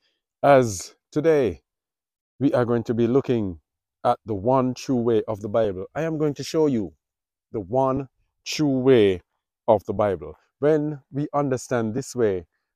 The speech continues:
then the Bible becomes easy to understand. When we understand this way,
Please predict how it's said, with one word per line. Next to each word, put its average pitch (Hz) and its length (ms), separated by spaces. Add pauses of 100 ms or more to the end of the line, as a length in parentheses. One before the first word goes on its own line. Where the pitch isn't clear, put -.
(120)
then 120 140
the 117 80
Bible 120 360
becomes 110 480
easy 120 300
to - 180
understand. 95 680
When 120 180
we 139 180
understand 117 600
this 143 260
way, 95 280